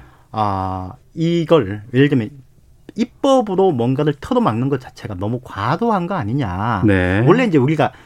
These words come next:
Speaker 1: 법에서 얘기할 때, 헌법에서 얘기하는 과잉 금지 원칙이 있는데 그걸
Speaker 2: 네.
Speaker 1: 우리나라 속담으로 하면 소 잡는 칼로 닭 잡으면 안 된다는 거거든요.
Speaker 2: 네.
Speaker 1: 어, 입법으로까지 할 필요가 있느냐. 왜냐하면
Speaker 2: 음.
Speaker 1: 공정거래법이나 다른 법으로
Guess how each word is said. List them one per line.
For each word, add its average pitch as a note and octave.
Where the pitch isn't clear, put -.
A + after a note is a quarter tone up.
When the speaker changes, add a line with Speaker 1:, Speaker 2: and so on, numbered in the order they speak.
Speaker 1:
법에서 G3+
얘기할 A#2+
때, C#3
헌법에서 F#3+
얘기하는 B2+
과잉 A#3+
금지 C3+
원칙이 A2+
있는데 F#2+
그걸 G#2
Speaker 2:
네. -
Speaker 1:
우리나라 D3
속담으로 B3+
하면 B2+
소 C#4+
잡는 C3+
칼로 D#3
닭 -
잡으면 F#3
안 G2+
된다는 F#3+
거거든요. F#2+
Speaker 2:
네. F2+
Speaker 1:
어, G#3+
입법으로까지 D#4+
할 F3+
필요가 G#3
있느냐. C#3+
왜냐하면 A#2
Speaker 2:
음. -
Speaker 1:
공정거래법이나 C3+
다른 B2+
법으로 E3+